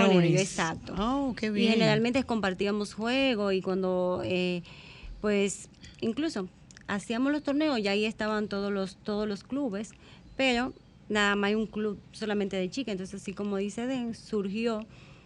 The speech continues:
Speaker 2: el equipo de las constituyentes que se fue en San Cristóbal.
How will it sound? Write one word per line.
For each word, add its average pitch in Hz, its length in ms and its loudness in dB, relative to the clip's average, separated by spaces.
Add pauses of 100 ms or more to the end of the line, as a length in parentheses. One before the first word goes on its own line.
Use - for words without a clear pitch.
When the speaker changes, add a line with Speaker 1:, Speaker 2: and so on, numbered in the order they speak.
(160)
Speaker 2:
el 202 160 0
equipo 196 420 -2
de 214 80 0
las 214 140 -2
constituyentes 220 760 -2
que 185 140 -4
se 180 480 -2
fue 196 160 -4
en 196 120 0
San 196 180 -4
Cristóbal. 196 640 -6